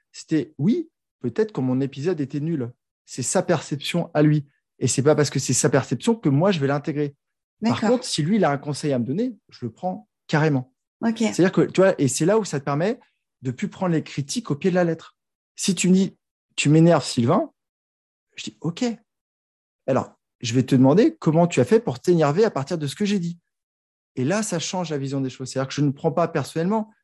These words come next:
Speaker 1: tu vois, les choses. C'est-à-dire
Speaker 2: Mhm.
Speaker 1: que, et là, tu dis, « Ah ouais, qu'est-ce qui m'a énervé ? » Et c'est pour ça que je disais, peut-être qu'il y a des gens à la fin du podcast qui vont dire, « Waouh,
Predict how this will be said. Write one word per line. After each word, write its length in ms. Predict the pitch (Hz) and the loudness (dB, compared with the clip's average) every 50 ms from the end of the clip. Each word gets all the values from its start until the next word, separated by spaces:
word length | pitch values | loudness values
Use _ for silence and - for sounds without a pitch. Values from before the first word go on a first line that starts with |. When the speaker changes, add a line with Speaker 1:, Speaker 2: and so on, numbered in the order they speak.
| _ _ _ _ _ | _ _ _ _ _
Speaker 1:
tu 60 | - - | -6 -4
vois, 80 | 139 | -2
les 100 | 131 131 | -2 -2
choses. 360 | 127 - 220 240 214 160 - _ | -2 -2 -2 -2 -4 -4 -8 _
C'est-à-dire 280 | - - 240 233 247 240 | -4 0 4 4 6 6
Speaker 2:
Mhm. 80 | 247 254 | 6 4
Speaker 1:
que, 200 | - - - _ _ - | 2 0 -4 _ _ -6
et 120 | - 139 | -2 0
là, 140 | 139 185 220 | 2 2 2
tu 140 | 214 - 147 | 0 -2 -6
dis, « 140 | 131 151 - - | -6 -6 -6 -6
Ah 140 | 113 117 131 | -4 -2 -2
ouais, 140 | 151 170 170 | -2 -2 -4
qu'est-ce 220 | - 160 143 - | -6 -10 -12 -12
qui 140 | - - 143 | -10 -6 -4
m'a 80 | 143 135 | -2 0
énervé ? » 420 | 131 127 120 120 151 185 254 - _ _ _ _ _ _ _ _ _ - | 0 0 0 0 -2 -2 -4 -6 _ _ _ _ _ _ _ _ _ -10
Et 80 | - | -8
c'est 140 | - - 139 | -6 -4 -2
pour 100 | 120 127 123 | -2 -2 0
ça 100 | 180 185 | 0 -2
que 60 | - | 0
je 60 | 147 | 0
disais, 180 | 127 135 185 190 | 2 2 2 0
peut-être 420 | - - 170 165 196 196 190 - | 0 -2 -2 0 0 -2 -4 -4
qu'il 100 | - 143 | -4 -4
y 40 | 135 | -2
a 40 | 123 | -2
des 120 | 127 127 | -2 -4
gens 380 | 120 147 160 165 160 214 - _ _ - | -4 -4 -6 -6 -6 -8 -12 _ _ -10
à 40 | - | -8
la 100 | 123 120 | -6 -6
fin 160 | - - 143 | -4 -2 -2
du 100 | 139 127 | -2 -2
podcast 340 | 123 139 135 - 156 151 147 | 0 -2 -2 0 -2 -2 -2
qui 80 | - 127 | -4 -6
vont 60 | 120 | -4
dire, « 120 | 110 - - _ _ - | -4 -6 -8 _ _ -2
Waouh, 640 | 135 143 151 160 165 160 160 156 151 135 135 135 | 2 4 4 4 4 2 2 2 0 -2 -4 -6